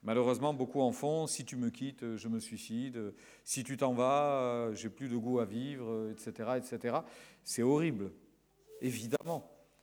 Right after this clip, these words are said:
C'est, c'est, c'est abominable, un tel chantage. Mais on ne peut pas faire un chantage affectif avec Dieu, hein.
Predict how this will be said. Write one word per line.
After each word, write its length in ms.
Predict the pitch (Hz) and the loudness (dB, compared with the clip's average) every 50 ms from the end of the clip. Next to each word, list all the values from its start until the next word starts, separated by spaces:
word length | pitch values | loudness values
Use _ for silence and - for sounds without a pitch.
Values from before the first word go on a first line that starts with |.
| _ _ _ | _ _ _
C'est, 220 | _ - - - 117 | _ -12 -8 -6 -4
c'est, 220 | 113 - 127 120 | -4 -2 -2 -2
c'est 160 | - - 139 | 0 2 2
abominable, 560 | 131 117 131 147 147 175 185 202 202 180 143 143 | 2 4 4 4 4 4 4 4 4 4 4 4
un 80 | 139 | 4
tel 160 | 131 147 143 | 4 2 2
chantage. 520 | 117 - - 160 156 - 220 196 156 120 120 | 2 2 0 0 2 4 4 4 4 2 2
Mais 180 | 143 156 147 | 2 2 2
on 520 | 151 - - - - - - - - _ _ | 2 -2 -8 -14 -14 -16 -18 -20 -20 _ _
ne 40 | - | -2
peut 80 | 160 | 2
pas 140 | 151 302 302 | 2 4 2
faire 240 | 294 - 185 151 143 | 4 2 2 2 2
un 60 | 135 | 0
chantage 460 | 123 - - 127 117 - 165 151 127 | 0 0 0 0 2 2 0 0 0
affectif 440 | 120 117 - 110 - - 165 - - | -2 -4 -4 -6 -8 -8 -10 -6 -4
avec 220 | 120 101 110 104 | -2 -2 -2 -4
Dieu, 320 | 95 110 156 202 175 117 95 | -4 -6 -6 -4 -4 -4 -6
hein. 80 | 110 | -8